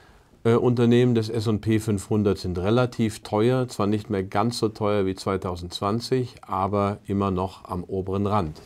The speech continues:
Das heißt, eigentlich wird es schwerer, gute Investments zu finden. Die nächsten ein, zwei Jahre dürften schwieriger werden. Auch der sogenannte Buffett-Indikator zeigt, dass wir in relativ hohen Bewertungsniveaus schweben.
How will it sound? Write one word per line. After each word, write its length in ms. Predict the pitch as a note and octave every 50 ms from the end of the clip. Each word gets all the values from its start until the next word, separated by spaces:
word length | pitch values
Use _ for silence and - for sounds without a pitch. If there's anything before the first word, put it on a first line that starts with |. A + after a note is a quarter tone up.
| -
Das 220 | - G#2+ G#2 - A2
heißt, 400 | A2 A2 A#2 A#2 - - - - _ _
eigentlich 680 | - G2 G#2+ A#2 A#2+ C3 B2+ B2 C3 C3 B2 A#2 - -
wird 180 | G2+ G#2 G2+ -
es 100 | F#2+ F#2
schwerer, 560 | - - - G2+ G#2 A2+ A2 A#2+ A#2 A#2 A2+ - - - _ _ - _ _ _
gute 300 | - A2 A2 G#2+ - G#2+
Investments 500 | F#2+ F#2 F#2 F#2+ F#2+ - - F2 D#2+ -
zu 120 | - -
finden. 420 | - - - G#2 G#2+ A#2 - - B2
Die 140 | A#2 G#2+ F#2+
nächsten 340 | F#2+ G2 F#2+ - - -
ein, 200 | - - F#2+ F#2
zwei 180 | F2+ - - F#2
Jahre 200 | F2+ F2+ F2+ F#2
dürften 540 | D#2+ F2+ F2+ F2+ - - - G#2 G#2 G#2+ - - _ _
schwieriger 640 | - - - - A2 A2 G#2 G2 G2 F2 F2 E2
werden. 180 | D#2+ D2 C#2+ - - - - - - -
Auch 380 | - A2+ A#2 A#2+ A#2 - - - -
der 220 | - A2 A2+ G#2+
sogenannte 560 | G2+ A#2+ A#2+ A#2 A#2 A#2 A#2+ A#2 A2 - G#2+
Buffett-Indikator 1500 | F2+ F2 - G#2+ C#3 - - C3 A2 - - - G2+ F#2+ G2 F#2 - - F2+ E2+ E2+ F#2+ F#2 - A2 A2 A2 A2+ G#2+ F#2+ - - - _ _ _ _
zeigt, 600 | - - - A2 G2 G#2 A#2 A#2+ A#2+ - - -
dass 180 | G#2+ G2+ - -
wir 240 | A2 G#2+ G#2+ - -
in 100 | G2 F#2+
relativ 640 | F#2 F#2+ G#2 G#2+ G#2+ G#2 - G#2+ F#2+ - - - -
hohen 380 | G#2 G2+ G#2+ G#2+ G#2 G#2 G#2 G#2 -
Bewertungsniveaus 1300 | - G2 F2+ G2 G#2 G#2 - G#2 F#2+ F2 - - - - - - _ _ - F2+ F2 E2 E2+ E2 E2+ E2
schweben. 580 | - - - D#2 E2+ E2 E2 D#2+ D#2+ C#2+ C2+ C2